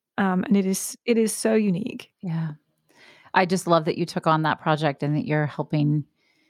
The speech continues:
Speaker 2: him share his voice, uh, and, and give truth to this Ukrainian experience.
Speaker 1: Mm.
Speaker 2: It's really lovely. All right. Well, we could obviously and have talked for hours and days,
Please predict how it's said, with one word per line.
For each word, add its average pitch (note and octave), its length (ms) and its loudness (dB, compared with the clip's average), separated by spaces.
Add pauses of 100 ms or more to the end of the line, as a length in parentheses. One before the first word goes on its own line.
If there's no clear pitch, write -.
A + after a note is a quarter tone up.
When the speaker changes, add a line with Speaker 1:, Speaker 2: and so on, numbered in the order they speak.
(340)
Speaker 2:
him E3 920 2 (120)
share G3 320 2
his D#3+ 240 -8
voice, C#3 760 -10 (640)
uh, D#3+ 260 -2
and, E3+ 320 4 (240)
and F#3 160 4
give E3+ 200 2
truth E3 420 0
to D#3+ 220 0
this D3 320 -2
Ukrainian C#3+ 460 2
experience. A#2+ 880 -2 (360)
Speaker 1:
Mm. F#3 280 2 (140)
Speaker 2:
It's - 240 -8
really D3+ 200 0
lovely. D3 480 0 (800)
All G3 80 6
right. F3+ 120 4
Well, G3+ 140 6
we C#4+ 160 4
could F#4+ 120 6
obviously F3 600 4
and E3 220 2
have C#3+ 340 -2
talked C3+ 320 -4
for - 160 -14
hours C#3+ 340 0
and C#3+ 240 -2 (120)
days, C#3 600 0